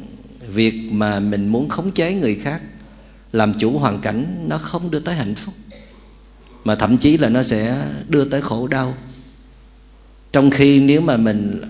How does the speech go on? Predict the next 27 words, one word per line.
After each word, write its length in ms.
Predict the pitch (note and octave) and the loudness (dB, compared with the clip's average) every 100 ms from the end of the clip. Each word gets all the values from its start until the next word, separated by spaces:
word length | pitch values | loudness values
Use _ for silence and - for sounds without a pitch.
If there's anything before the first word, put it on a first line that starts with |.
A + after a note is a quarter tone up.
| - | -10
làm 340 | G#2 A2+ A2 G#2 | 0 0 2 0
chủ 300 | G#2 A2 C#3+ | 0 0 2
được 200 | G#2+ G#2 | 0 0
tâm 180 | A#2 A#2+ | 0 2
ý 220 | A#2+ C#3+ D#3 | 2 -2 -2
của 80 | B2+ | 0
mình, 440 | B2+ F#2+ F#2 - - - - - - - - - - - - - - - - - - - | 0 -2 -6 -10 -16 -20 -20 -20 -20 -20 -20 -20 -20 -20 -20 -20 -20 -20 -20 -20 -12 2
chỉ 120 | B2+ | 6
để 180 | A#2 C#3 | 6 4
tâm 220 | C#3 C3 | 4 4
ý 140 | C#3 | 4
mình 380 | D#3 A#2 G#2 G2+ F#2+ | 4 2 2 -2 0
sản 240 | G#2+ A2+ | 0 0
xuất 240 | C#3+ A#3+ G#3+ | 0 -2 0
ra 100 | C3 | 0
những 240 | A2+ C3 | 2 2
năng 180 | C3 B2 | 2 0
lượng 280 | G#2+ F#2+ A2 A2 | 0 -2 -4 -6
tích 220 | - - | -10 -6
cực, 220 | G2 - - - - - - - - - | -8 -8 -18 -20 -20 -20 -20 -20 -18 -4
nghĩ 220 | G#2+ A#2+ | 0 2
tới 140 | D#3 | 0
những 200 | C#3 A#2 | 0 0
điều 220 | C3+ G2+ F#2 | 0 0 -2
thiện 300 | G#2+ F#2+ A#2+ | -4 -4 -4
thôi 260 | B2 C3 | -4 -4
đó, 100 | C3+ | -4